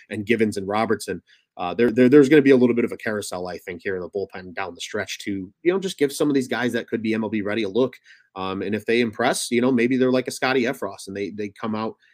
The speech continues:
a-, and crack, you know, the, the team next year, and, you know, who knows what happens from there. But it should be interesting nonetheless. Like we said, Cubs win,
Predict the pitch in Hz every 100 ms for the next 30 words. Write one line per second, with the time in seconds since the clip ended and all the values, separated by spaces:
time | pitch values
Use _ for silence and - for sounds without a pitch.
0 | _ - 107 120 110 101 - 117 - 123
1 | 113 107 92 - 110 107 104 101 - 127
2 | 127 117 107 - 120 156 160 101 92 _
3 | _ _ _ _ - - 104 113 117 117
4 | 117 117 113 117 - 110 101 - 123 123
5 | - - - _ - 120 - 185 175 147
6 | 180 - 175 - 175 - 175 160 165 160
7 | 160 156 - 156 143 127 156 139 131 139
8 | 113 123 131 123